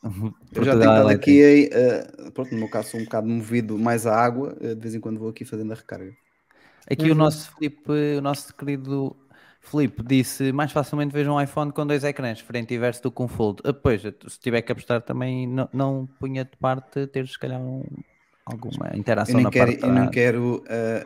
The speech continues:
Speaker 3: Eu
Speaker 1: imaginar,
Speaker 3: espero que estejam
Speaker 1: eh,
Speaker 3: vocês todos errados.
Speaker 1: eh, eu não quero imaginar como é que seria a manutenção e a reparação de um dispositivo assim, mas, eh, devia ser, eh, desafiante.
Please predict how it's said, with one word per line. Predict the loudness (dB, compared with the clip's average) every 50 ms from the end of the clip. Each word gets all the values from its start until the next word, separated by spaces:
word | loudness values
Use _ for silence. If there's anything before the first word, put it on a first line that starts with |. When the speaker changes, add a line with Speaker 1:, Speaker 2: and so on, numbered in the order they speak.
| -10
Speaker 3:
Eu | -10 -8
Speaker 1:
imaginar, | 0 4 4 4 4 4 0 -2 -2 -2 -4
Speaker 3:
espero | -2 2 4 6 6 4 2 -2
que | -6
estejam | -2 2 2 4 4 4
Speaker 1:
eh, | 4
Speaker 3:
vocês | 2 2 2 0 -2 -2
todos | -2 -4 -6 -4 -2
errados. | -2 -2 -2 -4 -6 -8 -10 -14 -18 -20 _ _ _ _ _ _ _ _ _ _ _ _ -12 -8 -6 -6 -4
Speaker 1:
eh, | -4 -4 -4 -4 -4
eu | -4
não | -4 -2 -2
quero | 0 0 0
imaginar | 0 -2 -2 -2 -2 -2 -2 -2 -2
como | -2 -4
é | -4 -4
que | -4 -8 -14 -14
seria | -10 -8 -6 -4 -4
a | -2
manutenção | -4 -4 -6 -6 -8 -8 -8 -8 -8 -8 -8 -6 -6 -8 -10 -12 -12
e | -12 -8 -8 -8
a | -8
reparação | -6 -6 -6 -6 -4 -6 -6 -6
de | -6
um | -8
dispositivo | -10 -10 -8 -10 -8 -8 -8 -10 -10
assim, | -10 -12 -12 -12 -12 -14 -14 -18 _ -16
mas, | -14 -12 -12 -14 -16 -18 _ -18
eh, | -18 -18 -18 -20 _ _ _ _ _ _ _ _ _ -16
devia | -14 -12 -12
ser, | -12 -10 -8 -6 -6 -4
eh, | -4 -6
desafiante. | -6 -8 -10 -12 -10 -10 -10 -10 -10 -12